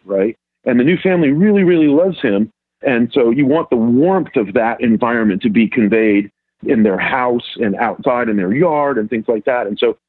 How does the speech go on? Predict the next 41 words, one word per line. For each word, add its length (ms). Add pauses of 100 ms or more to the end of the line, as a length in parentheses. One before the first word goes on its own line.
(220)
you 80
know, 60
you 100
have 100
a 60
completely 720
different 300
look 140
and 120
feel 500
there. 480
And 200
then 240
the 180
third, 400
uh, 180
environment 640
is 360 (300)
a 100 (120)
flashback 600
where 340
Jamal 580 (240)
flashes 360
back 300
to 80
his 240
past, 580 (320)
where 380
he 180
was 200 (280)
things 180
like, 200
you 180
know, 120
raped 500
and 100
abused 600
and 140
stuff 200
like 160
that, 300